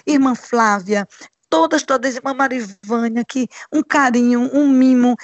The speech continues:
né, que a pastoral tem, envia pra nós, se faz presente, a pastoral, os leigos,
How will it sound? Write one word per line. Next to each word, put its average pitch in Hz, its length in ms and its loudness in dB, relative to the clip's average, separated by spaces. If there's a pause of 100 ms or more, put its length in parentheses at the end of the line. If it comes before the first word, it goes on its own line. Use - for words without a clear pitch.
(140)
né, 254 160 0
que 262 120 -4
a 247 40 -2
pastoral 247 560 0
tem, 233 380 -2 (400)
envia 247 380 0
pra 233 180 -2
nós, 220 500 0
se 269 160 -6
faz 277 300 -2
presente, 233 500 -4 (220)
a 277 80 0
pastoral, 247 640 0
os 240 140 -4
leigos, 226 600 0